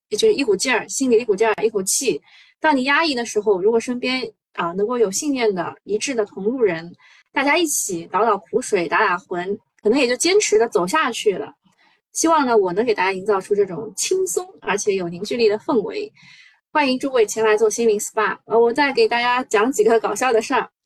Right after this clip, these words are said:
像我们，我们这个九九八的群是要付费劲的，然后新米团群也是要付费劲的，是吧？就是每天早上的直播，我们是会在腾讯会议当中进行，这大家都知道的。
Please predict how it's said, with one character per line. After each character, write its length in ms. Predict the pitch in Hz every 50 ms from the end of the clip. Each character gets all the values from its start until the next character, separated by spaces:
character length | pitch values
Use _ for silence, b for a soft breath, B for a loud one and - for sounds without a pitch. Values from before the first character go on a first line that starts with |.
| b b b b -
像 220 | - 349 330 302
我 100 | 254 220
们， 260 | 185 196 196 233 277 277 -
我 120 | - 196 196
们 260 | 196 202 208 226 254
这 120 | 285 320 302
个 140 | 262 233 220
九 100 | - 277
九 120 | 302 233
八 160 | 226 247 311
的 80 | 330 302
群 140 | - - - - 180
是 100 | - -
要 120 | 190 185
付 160 | 190 - - 214
费 180 | - 226 214
劲 180 | 208 214 208 190
的， 80 | 180
然 100 | 160 175
后 60 | 185 208
新 160 | - - 311
米 80 | 269
团 200 | 226 220 190 190
群 140 | 202 - 208
也 60 | 202
是 140 | 185 - -
要 80 | 196 202
付 160 | - 208 208
费 140 | 214 214 196
劲 240 | 190 208 208 196 185
的， 80 | 160 - -
是 120 | - -
吧？ 180 | 175 165 151 151
就 100 | 185 208
是 300 | 202 - 202 196 196 185
每 160 | - 202 202
天 140 | 202 247 254
早 180 | 247 208 175
上 320 | 190 - 277 254 233 214 202
的 220 | 196 196 185 175 175
直 160 | - - -
播， 220 | 190 - 233 254 233
我 60 | 208
们 140 | 175 170 185
是 80 | -
会 120 | - 214 202
在 160 | 214 196 202
腾 140 | - - 196
讯 120 | 208 240 240
会 160 | 262 254 240
议 40 | 226
当 140 | 214 208 214
中 120 | 226 233 240
进 200 | 233 285 247 226
行， 320 | - - 180 175 180 - -
这 80 | 202
大 100 | 196 190
家 40 | 190
都 100 | 415 415
知 140 | - - 427
道 200 | 440 - - -
的。 120 | - -